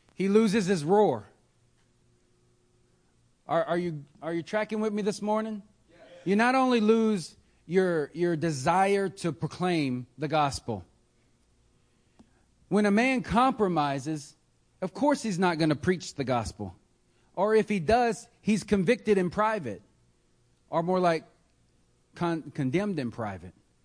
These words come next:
Speaker 1: At least that's the feeling, because the confusion comes. He loses his position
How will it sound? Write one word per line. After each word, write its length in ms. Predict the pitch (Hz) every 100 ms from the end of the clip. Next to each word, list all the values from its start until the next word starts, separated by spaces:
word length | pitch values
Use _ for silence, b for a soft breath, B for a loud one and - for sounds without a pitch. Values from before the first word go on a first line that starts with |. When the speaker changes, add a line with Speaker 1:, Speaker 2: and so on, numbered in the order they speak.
| _ _
Speaker 1:
At 120 | 139
least 240 | 175 196
that's 240 | - 185 -
the 120 | 156
feeling, 400 | 131 196 185 135
because 260 | 127 156 127
the 100 | 135
confusion 640 | 147 131 175 170 127 120
comes. 560 | 117 107 95 101 - - _ _ _ _ _ _ _ _ _ _ b b b b b b
He 140 | 214
loses 500 | 220 269 240 269 196
his 180 | 196 160
position 800 | 190 165 147 269 - 147 107